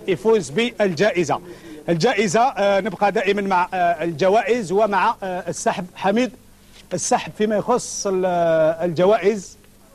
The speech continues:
و، آه، اللي بعتوا عن طريق جريدة أو مجلة الشاشة. تفضل حميد.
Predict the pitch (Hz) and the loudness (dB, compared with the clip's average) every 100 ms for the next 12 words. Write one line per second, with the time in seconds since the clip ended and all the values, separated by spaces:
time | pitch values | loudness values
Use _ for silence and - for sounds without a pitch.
0 | - - - 165 208 - 185 175 170 165 | -20 -18 -4 0 0 0 0 4 4 6
1 | 165 156 165 180 156 190 170 208 160 160 | 4 2 2 0 2 0 2 0 0 0
2 | 180 214 - 180 202 196 202 202 180 170 | 0 0 0 0 2 2 -2 -2 -2 0
3 | 151 220 226 - - - 196 - - - | 0 2 0 -2 -6 -2 -2 -4 -14 -14
4 | - 175 156 151 117 | -8 -6 -2 -4 -4